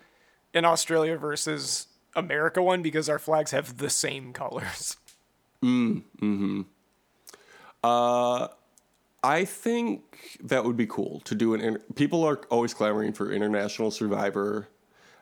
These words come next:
Speaker 2: Uh, but guess what? The Challenge is doing it, uh, because the Challenge always does sur-, things better than Survivor.
Speaker 1: It's true.
Speaker 2: The Challenge U S A, you know, I probably told you this, but you probably weren't listening. Uh,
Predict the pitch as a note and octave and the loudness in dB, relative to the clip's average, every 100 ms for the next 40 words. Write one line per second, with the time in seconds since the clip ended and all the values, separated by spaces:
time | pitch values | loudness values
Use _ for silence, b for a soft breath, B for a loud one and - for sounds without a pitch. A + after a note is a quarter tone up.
0 | - G#2+ G#2+ - C3 E3 - C3 - G#2+ | -2 2 2 2 0 0 2 2 2 -4
1 | A2+ C#3+ C#3+ D3 C3+ A#2+ G#2 A2 A2 G#2 | 0 2 4 2 2 0 0 2 2 2
2 | G#2+ - F#2+ F#2 G#2 G2 G#2+ F#2+ - _ | 0 -4 -2 -2 -4 -2 -2 -2 -12 _
3 | - G#2+ A#2+ A2+ A2 G#2 G2 - F#2 - | -6 -2 0 0 2 0 0 -2 -4 -6
4 | - - - G2 - - F#2+ F#2 - - | -14 -12 -8 -8 -6 -6 -4 -6 -10 -14
5 | _ - D#2 D#2+ E2+ F2 - - - G1+ | _ -6 -4 -4 -6 -8 -8 -8 -8 -8
6 | - - b b b b b b - - | -12 -12 b b b b b b -6 -6
7 | - F#3+ E3+ A#2 - _ _ - A2 G#2 | 0 0 0 -4 -14 _ _ -4 0 2
8 | - A#2+ A#2 A2 A#2+ A2 B2 C3 C#3 B2+ | 2 2 2 4 2 4 2 2 2 2
9 | D3 C#3+ A2 G#2 G#2 F#2+ F#2 F#2 G2+ G2 | 2 2 0 0 -2 -2 -2 -2 -2 -4
10 | F#2+ - F2+ G2 G2+ G2+ A2 G#2 G#2+ G2+ | -2 -2 -2 0 0 0 -2 -2 -4 -4
11 | - G2+ G#3 B B B B - A2 G#2 | -2 0 -2 B B B B -2 0 2
12 | G#2 G#2+ | 2 0